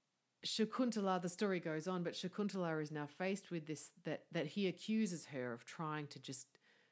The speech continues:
manipulate him, of trying to get his money, that that could never be his son, that she's trying to deceive him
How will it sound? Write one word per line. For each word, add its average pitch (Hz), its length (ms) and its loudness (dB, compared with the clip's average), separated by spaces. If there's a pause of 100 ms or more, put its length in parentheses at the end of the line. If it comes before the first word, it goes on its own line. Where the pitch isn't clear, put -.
manipulate 165 720 0
him, 127 220 -10
of 123 120 -12
trying 165 440 2
to - 100 -10
get - 180 -4
his - 260 -12
money, 175 640 4 (420)
that - 200 -6
that - 240 2
could 147 180 -6
never 135 300 -4 (100)
be 196 260 2
his 170 300 -2
son, 165 600 0
that - 120 -8
she's 165 420 -2
trying 143 340 -4
to 143 100 -8
deceive 185 800 0
him 160 580 -2